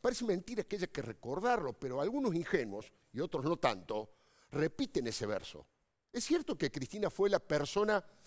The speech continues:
que más daño le hizo a la democracia y la que más daño puede hacerle si vuelve al poder. Pero todos los venenos los inventó Néstor, todos. ¿Quién comenzó las relaciones carnales con Hugo Chávez?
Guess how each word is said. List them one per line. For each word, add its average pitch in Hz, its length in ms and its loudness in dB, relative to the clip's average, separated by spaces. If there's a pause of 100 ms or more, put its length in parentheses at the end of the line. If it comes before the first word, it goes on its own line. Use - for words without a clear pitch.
(180)
que 156 140 4
más 175 280 4
daño 233 360 4
le 156 120 2
hizo 185 280 2
a 165 40 6
la 151 80 4
democracia 143 760 2 (200)
y 185 80 -2
la 165 100 4
que 202 160 0
más 196 160 2
daño 240 240 2
puede 214 320 4
hacerle 226 540 4 (140)
si - 140 -2
vuelve 160 260 4
al 131 100 0
poder. 110 360 0 (720)
Pero 101 200 -8
todos 220 300 -2
los 98 140 -6
venenos 147 640 -2 (240)
los - 260 -16
inventó 104 480 -4
Néstor, - 500 -8 (540)
todos. 135 640 -4 (640)
¿Quién 349 220 4
comenzó 185 420 4
las 151 140 4
relaciones 135 460 2
carnales 175 580 4
con 147 220 -2
Hugo 165 180 2
Chávez? 82 560 -4